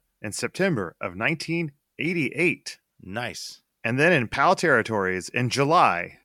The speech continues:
Speaker 1: of nineteen ninety.
Speaker 2: Woof.
Speaker 1: Yes. Woof indeed, because this game is a port of a Commodore sixty-four game.
Speaker 2: Yeah.
Speaker 1: It was, uh, possibly solely crafted by one man, Michael Rydell.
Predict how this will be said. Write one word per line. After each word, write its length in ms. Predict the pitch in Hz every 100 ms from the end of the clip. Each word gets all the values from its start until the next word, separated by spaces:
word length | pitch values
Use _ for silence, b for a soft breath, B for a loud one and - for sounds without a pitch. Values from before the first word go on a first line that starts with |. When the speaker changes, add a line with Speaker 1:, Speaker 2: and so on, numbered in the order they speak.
| _
Speaker 1:
of 200 | 107 92
nineteen 800 | 87 104 160 - 147 160 156 98
ninety. 680 | 82 98 170 107 92 82 _ _
Speaker 2:
Woof. 520 | - 120 151 - - _
Speaker 1:
Yes. 880 | - 120 107 131 117 85 - - - _ _
Woof 260 | 117 160 202
indeed, 500 | 160 127 165 175 95
because 640 | 110 - 139 123 104 - _ _ -
this 160 | 202
game 240 | - 220 190
is 100 | 160
a 120 | 160
port 580 | - 202 202 117 - - -
of 100 | 127
a 60 | 135
Commodore 460 | - 170 190 185
sixty-four 680 | 165 175 160 160 156 165 185
game. 400 | 156 110 82 - _ _
Speaker 2:
Yeah. 320 | 107 107 107 - _ _
Speaker 1:
It 100 | 123
was, 220 | 131 117
uh, 300 | 117 113 107 107 _ _
possibly 520 | - - 214 254 226
solely 500 | 220 - 156 156 165
crafted 580 | 175 - 151 175 170 175
by 320 | 143 127 123
one 360 | 117 110 127 160
man, 340 | 147 160 208
Michael 500 | 139 113 135 143 143 -
Rydell. 560 | 110 117 123 127 180